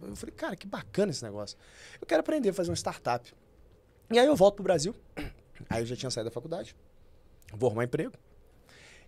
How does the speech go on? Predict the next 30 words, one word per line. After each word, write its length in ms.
E 40
aí, 160
pô, 320
tem 140
uma 120
ideia. 360
E 180
se 200
eu 100
criasse 720
uma 100
startup, 760
que 120
é 40
um 100
software, 520
pra 120
fazer 260
gamificação 840
em 60
mídia 240
social? 420
Naquele 400
tempo, 460
o 60
Twitter 420
tava 180
começando 280
no 60
Brasil, 320